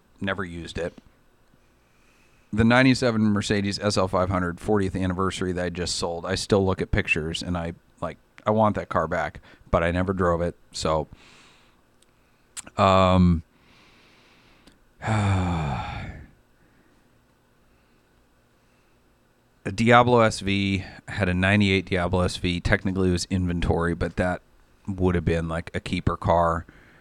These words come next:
Um, okay, I'll say one f-, as far as values. Acura N S X. I've, I've, that's on my short list of keeper cars, and if I had known they were gonna accelerate in value like they did,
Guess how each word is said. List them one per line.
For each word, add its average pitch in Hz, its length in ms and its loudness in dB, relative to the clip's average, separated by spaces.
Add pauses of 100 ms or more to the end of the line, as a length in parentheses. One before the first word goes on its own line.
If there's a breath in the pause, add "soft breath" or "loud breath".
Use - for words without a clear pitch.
(480 soft breath)
Um, 82 720 0 (520)
okay, 131 260 4
I'll 98 140 4
say 135 200 4
one 92 680 2 (180)
f-, - 220 -20
as 107 140 2
far 95 240 4
as 87 100 0
values. 80 500 0
Acura 113 400 2
N 98 100 0
S 90 180 -2
X. 78 360 -6
I've, 101 300 2
I've, 98 220 0 (260)
that's 123 280 2 (100)
on 120 220 2
my 113 120 2
short 107 380 4
list 104 260 0
of 92 160 -6
keeper 110 340 0
cars, 156 560 4 (1200 soft breath)
and 104 640 0 (600)
if 117 140 2
I 113 120 4
had 101 100 -2
known 110 580 2
they 117 140 0
were 110 140 2
gonna 101 200 0
accelerate 95 580 0
in 92 100 -6
value 87 360 -2
like 87 260 -6
they 85 260 -6 (120)
did, 85 400 -2